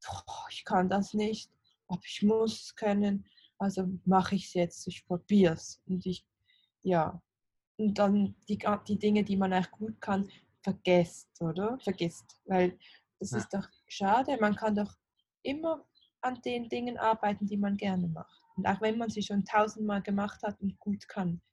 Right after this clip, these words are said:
Speaker 1: so what? Das ist doch schön.
Speaker 2: Mhm.
Speaker 1: Und wenn das Kind bereit ist,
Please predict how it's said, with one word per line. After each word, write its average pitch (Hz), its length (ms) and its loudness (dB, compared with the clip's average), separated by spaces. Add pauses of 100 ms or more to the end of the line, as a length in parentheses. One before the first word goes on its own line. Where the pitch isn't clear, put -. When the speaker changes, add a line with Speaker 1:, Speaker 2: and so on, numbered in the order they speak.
(100)
Speaker 1:
so 208 340 -4
what? 208 240 0
Das - 140 -18
ist 208 100 -14
doch 220 100 -8
schön. 262 460 -4 (460)
Speaker 2:
Mhm. 98 380 -8 (200)
Speaker 1:
Und 226 120 -10
wenn 226 120 2
das 214 220 0
Kind 214 340 -2
bereit 196 520 2
ist, 269 280 -4